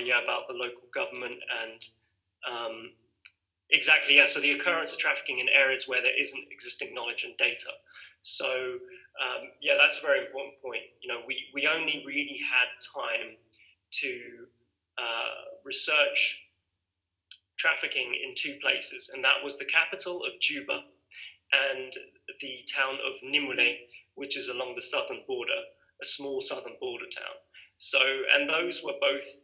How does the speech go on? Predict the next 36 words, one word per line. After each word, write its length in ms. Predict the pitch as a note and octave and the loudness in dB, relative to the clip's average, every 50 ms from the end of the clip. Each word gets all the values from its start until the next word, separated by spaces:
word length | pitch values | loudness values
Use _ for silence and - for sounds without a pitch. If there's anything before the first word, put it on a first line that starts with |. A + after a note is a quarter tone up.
| _ - | _ -10
fairly, 540 | - - C#3+ C#3 - B2+ B2 B2 B2 B2+ B2 B2+ | -4 0 2 2 2 2 0 -4 -6 -8 -10 -10
well, 200 | - A2+ - - | -8 -8 -6 -2
somewhat 400 | - - D3 - B2+ B2+ B2 - - B2 A#2+ | -2 0 0 0 -2 -2 -4 -2 -2 -4 -4
urban 200 | - - B2 A#2+ | -4 -6 -6 -4
areas. 640 | A#2 A#2 A2+ A2+ A2+ - - - - - - - - _ - - - - - _ - | -4 -2 -2 -4 -4 -8 -10 -8 -8 -8 -8 -8 -12 _ -20 -20 -20 -20 -20 _ -12
Um, 360 | - B2 A#2 A#2 A2 - - - - _ _ _ - | -8 -6 -6 -6 -6 -8 -10 -16 -20 _ _ _ -4
in 120 | D3 D3 | -2 -2
a 80 | D3 D3 | 0 2
country 280 | E3+ F3 F#3 - F3 | 2 2 2 2 2
like 200 | E3 D3+ C#3 - | 2 2 2 2
S-, 380 | - - - - - C3+ C3 - | 0 -4 -8 -8 -8 -6 -4 0
South 240 | D3+ C#3 C3+ C3 - | 0 0 0 0 -2
Sudan, 520 | - C3+ - - B2 A#2+ A#2+ A#2 A2+ - - - _ _ _ _ - | -6 -6 -2 2 2 4 4 2 0 -4 -8 -16 _ _ _ _ -10
we're 120 | C3+ C3+ | -8 -6
talking 320 | C3+ D#3 D3+ D3 D#3+ D#3 D3+ | -6 -6 -6 -6 -6 -4 -2
about 240 | C#3 C#3+ B2 A#2 A2+ - | 0 2 2 2 2 -2
a 40 | - | -6
country 500 | C#3+ C#3 C3+ - - C3 B2+ A#2+ A#2 - _ _ _ _ _ - | -8 -8 -6 -8 -10 -8 -10 -10 -12 -14 _ _ _ _ _ -10
in 120 | - B2 A#2+ A#2+ | -10 -10 -8 -8
which 480 | B2 B2+ C3+ - - - - - - - _ _ _ _ - | -8 -8 -6 -4 -4 -4 -4 -4 -8 -14 _ _ _ _ 2
outside 680 | C#3+ D3 C#3+ C#3+ - - D#3 C#3 C3 C3 B2 B2 B2 - - - _ _ - | 2 2 2 0 -2 -2 0 0 2 2 2 2 0 -4 -8 -16 _ _ -10
the 280 | C3 B2 B2 B2 A#2+ B2 - - - | -8 -8 -8 -10 -14 -16 -12 -4 0
national 340 | C#3 - - - - B2+ B2+ | 0 0 0 0 -4 -4 -4
capital, 640 | - C3 A#2+ - - - - C3+ A#2 A2 A2 - - _ _ _ - - | -2 -2 -2 -2 -4 -8 -8 -6 -6 -8 -8 -10 -16 _ _ _ -12 -10
I 60 | - | -8
think 220 | - C#3 B2+ - | -6 -6 -6 -4
there 160 | - A#2+ A#2 | -4 -6 -6
is 140 | A2+ A2+ - - | -6 -8 -8 -6
one, 320 | B2+ B2+ C3+ C3+ C3 C#3 C#3+ - _ - | -6 -4 -4 -4 -4 -6 -12 -14 _ -10
or 180 | C3 B2+ C3 - - B2+ | -8 -8 -8 -8 -8 -8
I 80 | B2+ - | -4 -2
think 220 | C#3+ C3+ C3+ C3 | -2 -2 -2 -2
now 180 | B2 B2+ B2+ B2 - | -2 -2 -2 -2 -2
two 340 | - - - D#3+ D#3 C#3+ - - - _ _ _ - - | -2 -2 -2 -4 -6 -10 -14 -16 -20 _ _ _ -4 2
paved 360 | - D3 C#3 - B2 - - - A#2+ | 2 4 4 2 0 -4 -8 -10 -8
roads. 580 | B2+ B2+ A#2+ A#2 - - - - - - - | -6 -4 -4 -4 -6 -8 -8 -6 -6 -8 -10